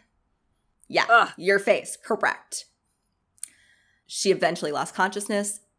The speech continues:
Speaker 1: but was still alive. The men, frustrated that she hadn't died immediately, threw Allison out of the car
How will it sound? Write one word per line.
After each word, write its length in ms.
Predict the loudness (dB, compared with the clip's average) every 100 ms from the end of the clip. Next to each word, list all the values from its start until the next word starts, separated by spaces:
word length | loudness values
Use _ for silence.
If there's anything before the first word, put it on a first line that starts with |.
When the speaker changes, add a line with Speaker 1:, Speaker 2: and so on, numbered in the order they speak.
| -2
Speaker 1:
but 160 | 0 0
was 160 | -2
still 380 | -2 -2 -2 -2
alive. 600 | -4 -2 -4 -4 -10 -16 _ _ _ _ _ _ _
The 140 | -6 -2
men, 460 | 4 4 2 -2 -10
frustrated 680 | -8 -2 -2 -2 -2 0
that 120 | -2 -4
she 140 | -4
hadn't 300 | -2 -2 -2
died 260 | 0 0 -2
immediately, 720 | -6 -8 -10 -10 -10 -10 -12 -4
threw 180 | -2 0
Allison 480 | 0 0 -4 -8 -6
out 140 | -6
of 60 | -6
the 60 |
car 560 | -12 -8 -6 -4 -6 -12